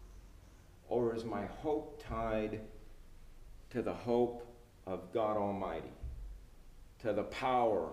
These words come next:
of God Almighty?" Remember this, God is the author,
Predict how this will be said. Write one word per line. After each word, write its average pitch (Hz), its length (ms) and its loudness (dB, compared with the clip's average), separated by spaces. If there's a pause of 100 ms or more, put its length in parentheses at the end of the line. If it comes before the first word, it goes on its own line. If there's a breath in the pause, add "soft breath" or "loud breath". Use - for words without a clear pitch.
of 92 240 -2
God 101 240 4
Almighty?" 92 600 2 (1500 soft breath)
Remember 147 480 12
this, 107 520 10 (1200)
God 139 600 8 (120)
is 113 220 8
the 110 200 6 (100)
author, 110 760 8